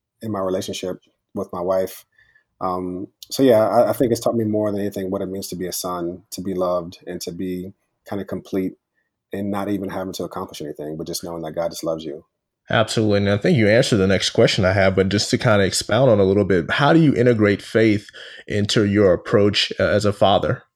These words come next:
Speaker 1: Hmm. So this is actually something that I've given a, a great deal of thought to, because one of the things I think that dominates my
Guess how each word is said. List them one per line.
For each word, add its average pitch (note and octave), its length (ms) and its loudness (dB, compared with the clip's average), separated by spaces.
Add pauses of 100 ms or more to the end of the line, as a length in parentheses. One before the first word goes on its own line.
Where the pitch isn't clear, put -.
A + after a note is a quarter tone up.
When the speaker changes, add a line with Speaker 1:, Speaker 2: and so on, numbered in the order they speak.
(300)
Speaker 1:
Hmm. G#2+ 260 0 (440)
So - 80 2
this F#3+ 200 8
is E3+ 100 6
actually D3 360 8
something C#3 280 6
that C3 160 6
I've B2 180 6
given A#2+ 260 6
a, G#2 100 2 (100)
a A2+ 100 -6
great A#2+ 220 4
deal A#2+ 100 4
of A#2 140 0
thought B2 220 4
to, A#2+ 160 0
because A2 680 -2 (320)
one C3+ 220 4
of D#3 80 6
the C#3+ 80 6
things B2+ 240 2
I B2 80 4
think A#2 420 0 (540)
that A2 420 0 (640)
dominates A#2+ 540 4
my G#2 500 0